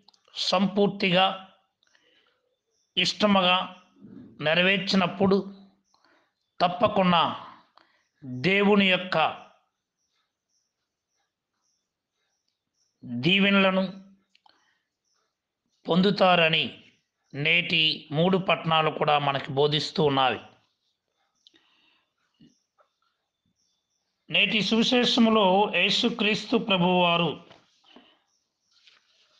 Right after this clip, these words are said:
పేరు పెట్టి పన్నెండు మంది పిలిచి ఉన్నారు. అపోస్తులుగా వారిని దేవుడు పిలిచి, వారిని తన సేవకులుగా మలచి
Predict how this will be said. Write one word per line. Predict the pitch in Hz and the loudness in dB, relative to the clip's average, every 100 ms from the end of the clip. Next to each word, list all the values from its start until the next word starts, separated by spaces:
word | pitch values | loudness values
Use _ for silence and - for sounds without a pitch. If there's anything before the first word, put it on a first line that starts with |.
| _ _ _ - | _ _ _ -2
పేరు | 214 240 | 2 2
పెట్టి | 240 240 208 - 208 135 - - | 0 0 -2 -2 -2 -2 -4 -2
పన్నెండు | 180 196 | 0 2
మంది | 196 190 190 175 | 2 2 0 -2
పిలిచి | - - - 180 175 190 | -6 -10 -4 -4 -2 -2
ఉన్నారు. | 175 175 170 175 - - - | 2 2 0 -2 -6 -18 -8
అపోస్తులుగా | 156 156 190 196 - 196 185 180 147 - - | -6 -2 -2 -2 -2 -2 0 2 0 -4 -6
వారిని | 143 147 147 139 - | -2 0 0 -4 -6
దేవుడు | 127 156 165 165 127 - _ _ _ _ _ _ - | -4 -2 0 -2 -6 -12 _ _ _ _ _ _ -6
పిలిచి, | 180 208 202 233 240 - - _ _ _ _ _ | -2 -2 -2 -2 -4 -8 -20 _ _ _ _ _
వారిని | 151 160 165 160 123 - - _ _ _ _ - | -2 0 0 -2 -6 -10 -20 _ _ _ _ -4
తన | 156 156 | 0 0
సేవకులుగా | 147 170 180 196 196 190 175 170 | 0 2 2 2 0 0 2 0
మలచి | 160 151 165 196 - 160 104 | 0 2 0 0 -2 -4 -6